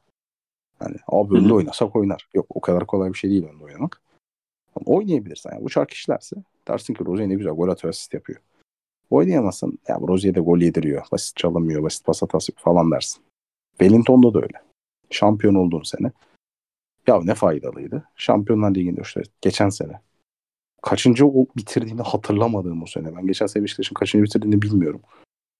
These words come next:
Speaker 1: Ee,
Speaker 2: Hı.
Speaker 1: Wellington'un zararından bahsettim. Bu iş böyle.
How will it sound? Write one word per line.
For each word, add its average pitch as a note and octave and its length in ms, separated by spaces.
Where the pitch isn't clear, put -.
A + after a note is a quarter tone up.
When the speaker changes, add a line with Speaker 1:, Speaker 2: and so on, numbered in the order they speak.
Speaker 1:
Ee, - 40
Speaker 2:
Hı. D3 460
Speaker 1:
Wellington'un C3+ 540
zararından G#2+ 600
bahsettim. - 460
Bu - 100
iş - 180
böyle. F#2 200